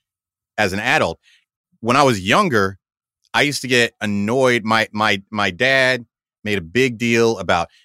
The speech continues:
"You gotta come home for New Year's. You gotta call your parents and your family members on New Year's." And I was like, "Dude, it's New Year's. I was out for New Year's Eve partying. I'm recovering on New Year's Day.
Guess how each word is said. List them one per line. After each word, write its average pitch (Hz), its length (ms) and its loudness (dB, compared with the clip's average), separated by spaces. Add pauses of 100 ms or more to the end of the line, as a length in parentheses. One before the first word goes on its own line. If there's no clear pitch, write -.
(100)
"You 85 80 -14
gotta 80 240 -4
come 82 180 -8
home 131 560 2 (280)
for 98 180 -4
New 123 180 0
Year's. 131 360 4 (180)
You 92 80 -10
gotta 95 280 0
call 104 260 0
your 85 140 -4
parents 131 420 0
and 98 80 -4
your 90 80 -2
family 131 320 0
members 120 280 0
on 110 140 0
New 113 80 -2
Year's." 127 340 -2 (260)
And 139 80 0
I 151 40 4
was 156 120 0
like, 151 240 0
"Dude, 202 320 4 (220)
it's 165 180 -6
New 220 180 4
Year's. 127 360 2 (320)
I 202 100 4
was 190 140 2
out 196 180 4
for 185 100 -6
New 185 140 -2
Year's 185 340 -2
Eve 208 320 -6 (100)
partying. 202 420 0 (200)
I'm 202 160 2
recovering 220 520 2
on 135 160 4
New 127 80 2
Year's 107 320 2
Day. 82 260 0